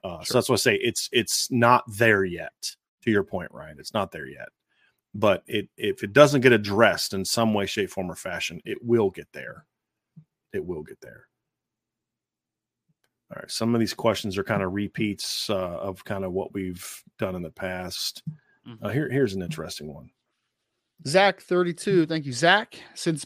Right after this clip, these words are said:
Speaker 2: Jared Parker is staying, how much confidence do you have that the rest of the offensive staff will remain intact for next year? Without naming names, do you think there should be posi-, personal changes?
Speaker 1: I'm not gonna
Speaker 2: Personnel
Speaker 1: say whether I think
Speaker 2: changes.
Speaker 1: there should be personnel changes. I, I, I,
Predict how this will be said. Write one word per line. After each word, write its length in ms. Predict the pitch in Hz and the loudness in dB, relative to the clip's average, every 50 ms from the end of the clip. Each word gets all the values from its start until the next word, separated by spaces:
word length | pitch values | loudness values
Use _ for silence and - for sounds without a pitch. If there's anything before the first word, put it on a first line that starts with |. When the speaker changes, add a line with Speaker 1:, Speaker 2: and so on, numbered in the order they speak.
| _ - 160 | _ -12 -2
Speaker 2:
Jared 260 | - 185 190 190 175 | 2 4 4 4 4
Parker 340 | - 180 180 180 170 180 139 | 4 2 2 2 2 0 -4
is 140 | 147 131 - | -4 -6 -6
staying, 460 | - - 170 160 156 151 143 139 131 | -4 0 2 2 4 4 2 2 0
how 280 | 113 - - 156 160 | -4 -2 0 2 2
much 220 | 156 156 151 - - | 2 0 -2 -4 -4
confidence 420 | - 147 139 135 135 143 131 - | -6 -4 -4 -4 -6 -8 -14 -10
do 80 | - 143 | -6 -6
you 80 | 131 | -6
have 200 | 120 131 139 131 | -4 -2 -2 -2
that 120 | 131 127 123 | -2 -4 -6
the 60 | 123 | -4
rest 260 | 120 131 135 131 - | -2 -2 -2 -2 -4
of 40 | 131 | -6
the 100 | 120 110 | -2 0
offensive 380 | 123 127 - - 127 123 117 - | 0 0 0 -2 -8 -10 -10 -10
staff 300 | - 139 127 123 - - | -4 -2 -2 -2 -2 -4
will 100 | 123 120 | -8 -8
remain 360 | 117 113 113 127 127 131 131 - | -6 -6 -6 -4 -4 -6 -6 -8
intact 460 | 117 113 104 - - 135 135 135 - | -10 -12 -10 -6 -4 -4 -4 -4 -4
for 100 | - 131 | -4 -4
next 260 | 131 131 127 - - | -4 -4 -4 -4 0
year? 260 | 180 190 202 214 208 _ _ _ _ _ _ - | 2 2 2 2 0 _ _ _ _ _ _ -8
Without 260 | 135 139 156 160 156 160 | -2 2 2 2 2 2
naming 220 | 156 156 151 147 | 0 0 0 0
names, 280 | 143 139 139 139 139 - | 2 2 0 0 -2 -4
do 100 | - 131 | -4 -6
you 60 | 120 | -4
think 200 | 123 143 139 135 | -4 -4 -6 -4
there 120 | 139 135 127 | -4 -6 -6
should 240 | - - 135 120 | -4 -8 -8 -6
be 160 | 120 123 117 110 | -4 -4 -6 -6
posi-, 320 | - 117 104 113 117 - _ _ | -8 -10 -8 -8 -10 -10 _ _
personal 400 | - 135 131 - - 131 117 110 | -4 -4 -4 -4 -6 -8 -8 -8
changes? 680 | - - - 113 107 101 - - - - - - - _ _ _ _ _ _ _ _ _ _ - | -10 -12 -14 -12 -14 -14 -16 -20 -20 -18 -18 -18 -18 _ _ _ _ _ _ _ _ _ _ 4
Speaker 1:
I'm 160 | 127 147 165 | 4 6 8
not 100 | 170 160 | 6 6
gonna 140 | 147 147 139 | 6 6 4
Speaker 2:
Personnel 140 | 123 113 120 | 4 6 6
Speaker 1:
say 80 | 139 | 8
whether 220 | 127 123 117 110 113 | 8 8 8 8 6
I 60 | 107 | 4
think 140 | 110 104 95 | 4 2 2
Speaker 2:
changes. 60 | 104 | 0
Speaker 1:
there 80 | 98 92 | 0 2
should 380 | - - - - 131 131 127 | 0 0 4 6 6 6 6
be 140 | 120 139 127 | 4 2 2
personnel 520 | 127 - 135 127 120 - - 127 123 120 | 2 4 4 4 4 2 2 2 2 2
changes. 640 | 117 - 139 123 120 120 113 120 120 117 107 - - - | 2 2 2 2 2 2 2 2 0 0 0 -4 -6 -4
I, 100 | - 107 | -2 -2
I, 380 | - - 110 104 - - 113 117 | -2 -2 -2 -4 -2 0 0 0
I, 80 | 113 | 0